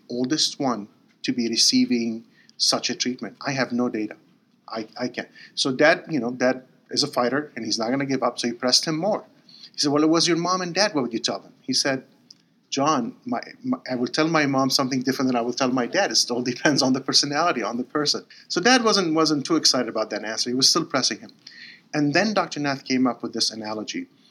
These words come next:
that I think I, I still repeat it till today and share it with people. I say, you know,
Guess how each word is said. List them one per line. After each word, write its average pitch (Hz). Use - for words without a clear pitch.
that 127
I 135
think 143
I, -
I -
still 175
repeat 147
it 123
till 123
today 117
and 101
share 135
it 127
with 113
people. 117
I 113
say, 131
you 120
know, 110